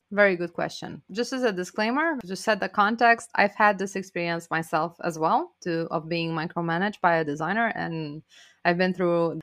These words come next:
everything bad that this kind of situation generates. So looking back, I've reflected on the signs that were there. Maybe there were telltales. Of course, in the beginning, you think that you're doing something wrong. You feel that it's, it's your mistake. Maybe you're not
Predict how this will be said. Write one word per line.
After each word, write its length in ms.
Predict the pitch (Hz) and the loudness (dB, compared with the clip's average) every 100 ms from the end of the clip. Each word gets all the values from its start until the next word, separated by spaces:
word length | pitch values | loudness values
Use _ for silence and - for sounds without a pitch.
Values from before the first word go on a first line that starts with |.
| - | 4
everything 520 | 196 185 190 175 165 - | 6 8 6 4 2 -2
bad 460 | 156 196 175 160 156 | 8 12 12 10 4
that 320 | 151 147 147 _ | 2 2 0 _
this 400 | - 165 - - _ - | -8 -8 -8 -20 _ -4
kind 180 | 190 170 | -2 -2
of 80 | |
situation 480 | 180 160 165 160 165 | -6 -4 -2 -2 -2
generates. 480 | 160 151 143 - - | -2 -2 -4 -10 -4
So 320 | 214 214 208 - - - | 2 4 2 -4 -20 -10
looking 300 | 208 269 240 | -4 2 6
back, 280 | 220 233 254 - | 8 8 8 4
I've 160 | 196 | 2
reflected 720 | 208 196 - 170 - 185 180 175 | 2 -4 0 0 0 4 4 4
on 560 | 170 165 160 160 160 160 _ | 4 6 4 2 -4 -8 _
the 140 | 185 | -2
signs 440 | 214 214 269 185 160 | 2 8 8 8 6
that 240 | 165 151 - | 6 4 -2
were 240 | 175 185 | 2 4
there. 240 | 175 226 | 8 8
Maybe 260 | 208 175 180 | 8 4 0
there 160 | 180 180 | 0 0
were 360 | 185 185 180 - | 0 0 -2 2
telltales. 680 | 233 214 202 202 185 185 - | 6 6 6 4 4 4 0
Of 140 | 202 | 4
course, 180 | 262 269 | 6 6
in 80 | 233 | 6
the 80 | 196 | 4
beginning, 300 | 196 226 208 | 4 2 2
you 80 | |
think 220 | 196 208 196 | 0 0 2
that 160 | 190 | 0
you're 240 | 190 185 180 | 2 2 2
doing 260 | 160 151 | 0 -4
something 380 | - 151 147 143 | -4 -8 -6 -8
wrong. 180 | 139 - | -8 -10
You 100 | 160 | -12
feel 240 | - 185 175 | -8 -6 0
that 300 | 170 156 - _ _ | 2 2 -4 _ _
it's, 180 | 165 - | -20 -12
it's 220 | 185 - | -12 -4
your 140 | 190 208 | 2 2
mistake. 400 | 175 - 151 147 | 2 -2 -6 -2
Maybe 240 | 170 170 | -2 0
you're 160 | 175 170 | 0 2
not 320 | 175 175 170 | 4 4 2